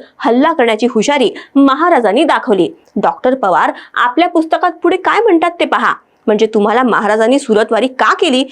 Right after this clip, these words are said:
आणि कशी केली हे कळेल. सुरत लुटली हा मराठीतला शब्दप्रयोग या मोहिमेसाठी चुकीचा आहे असं वाटतं. महाराजांच्या सैनिकांनी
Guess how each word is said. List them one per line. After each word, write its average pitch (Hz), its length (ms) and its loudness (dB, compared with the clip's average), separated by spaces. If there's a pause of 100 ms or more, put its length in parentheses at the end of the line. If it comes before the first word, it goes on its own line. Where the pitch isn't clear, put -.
(140)
आणि 440 140 2
कशी 392 300 0
केली 330 220 0
हे 403 140 2
कळेल. 220 260 0 (460)
सुरत 220 380 0
लुटली 262 340 2 (180)
हा 349 140 0
मराठीतला 285 640 2
शब्दप्रयोग 226 640 0 (200)
या 214 280 0
मोहिमेसाठी 262 640 2
चुकीचा 277 420 0
आहे 240 180 0
असं 320 220 0
वाटतं. - 320 -2 (460)
महाराजांच्या 220 720 0
सैनिकांनी 220 600 0